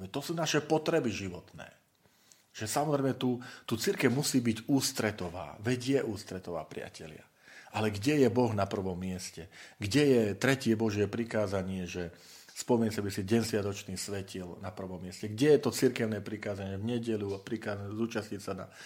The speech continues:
na bohoslužbe slova? Toto. My sme toto opustili, priatelia. Preto tento môj podcast nie je kritikou na to, že, že nie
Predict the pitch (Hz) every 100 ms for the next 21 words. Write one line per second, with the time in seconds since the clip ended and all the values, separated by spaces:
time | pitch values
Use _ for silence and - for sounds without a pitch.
0 | - - 101 98 107 104 - 98 101 -
1 | 107 104 - 160 - 92 - _ _ -
2 | 113 113 101 110 98 87 - 113 - -
3 | - _ _ _ _ _ _ - _ -
4 | 87 85 - - - _ _ _ _ -
5 | - - 139 185 165 147 151 160 147 123
6 | 110 123 131 131 123 113 135 269 233 117
7 | - 120 123 120 107 98 104 101 95 90
8 | 85 76 - - - - _ 87 92 90
9 | 95